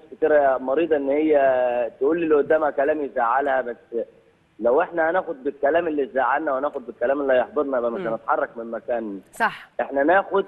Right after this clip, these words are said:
Speaker 1: الكلمة الحلوة اللي بتتقال لنا ونتحرك بيها، عشان دي تبقى هي أكبر دافع لينا.
Speaker 2: أنا بشكرك،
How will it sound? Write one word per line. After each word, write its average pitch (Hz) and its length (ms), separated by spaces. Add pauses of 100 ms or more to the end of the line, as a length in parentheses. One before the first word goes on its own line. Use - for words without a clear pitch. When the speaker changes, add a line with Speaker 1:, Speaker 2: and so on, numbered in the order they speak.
(100)
Speaker 1:
الكلمة 175 440
الحلوة 165 320
اللي 143 120
بتتقال 127 400
لنا 180 200
ونتحرك 147 540
بيها، 113 420 (580)
عشان 113 300
دي 185 100
تبقى 147 260
هي 170 120
أكبر 151 360
دافع 147 340
لينا. 123 360 (680)
Speaker 2:
أنا 349 200
بشكرك، 262 600